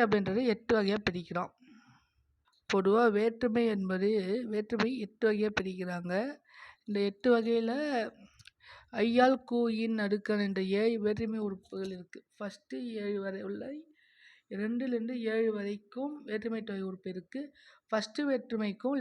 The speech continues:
லாஸ்ட் வேற்றுமைக்கும் வேற்றுமை உறுப்பு இல்ல, ஓகேவா? ஐயால் கூயின் அடுக்கன், ஓகேவா? இதோட சேர்த்து ஒண்ணு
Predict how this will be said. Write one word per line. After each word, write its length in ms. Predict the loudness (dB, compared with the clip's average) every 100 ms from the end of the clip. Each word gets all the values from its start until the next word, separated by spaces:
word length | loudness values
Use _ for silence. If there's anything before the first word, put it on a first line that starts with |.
| 0
லாஸ்ட் 320 | 2 0 0 0
வேற்றுமைக்கும் 800 | 0 -4 -6 -6 -8 -8 -6 -6 -4
வேற்றுமை 320 | -4 -4 -4 -6
உறுப்பு 220 | -6 -8 -6
இல்ல, 120 | -6 -6 -8
ஓகேவா? 400 | -8 -2 2 2 0 -4 -20 -20 -20 -4 0
ஐயால் 320 | 2 4 4 4
கூயின் 340 | 4 4 2 0
அடுக்கன், 420 | -2 -2 -6 -8 -10 -14
ஓகேவா? 380 | -6 -4 -2 -4 -8 -16 _ _ -20 -20 _
இதோட 280 | 6 8 10 8 2
சேர்த்து 460 | 2 2 0 0 0 2 0 -4 -12 -20 _ _ _ _ _ _ _ _ _ _ -20 -20 -20 _ 0
ஒண்ணு 140 | 2